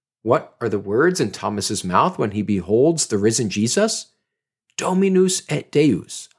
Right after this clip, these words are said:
my Lord and my God." These words of Thomas very well could be the author's subtle dig at Domitian, who claimed to be the Lord and God. It's almost as if the author is saying, "Look,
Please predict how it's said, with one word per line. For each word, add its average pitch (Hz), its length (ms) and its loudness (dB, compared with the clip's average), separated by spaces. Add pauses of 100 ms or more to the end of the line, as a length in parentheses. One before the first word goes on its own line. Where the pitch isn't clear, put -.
my 156 240 2
Lord 151 720 2
and 156 300 -6
my 156 280 -2
God." 160 560 -2 (460)
These 220 200 -2
words 196 200 2
of 175 100 -4
Thomas 175 320 2
very 180 220 4
well 196 200 2
could 233 380 -4
be 190 160 0
the 196 180 0
author's 185 480 0
subtle 196 480 0
dig 180 360 4
at 170 180 2
Domitian, 165 560 -2
who 135 100 -12
claimed 180 440 -2
to 147 80 -2
be 175 260 -2
the 107 160 -6
Lord 98 500 -6
and 101 260 -10
God. 143 420 0 (360)
It's 185 140 0
almost 214 260 2
as 190 140 4
if 190 160 2
the 160 160 2
author 160 260 2
is 139 120 2
saying, 147 240 2
"Look, 202 220 2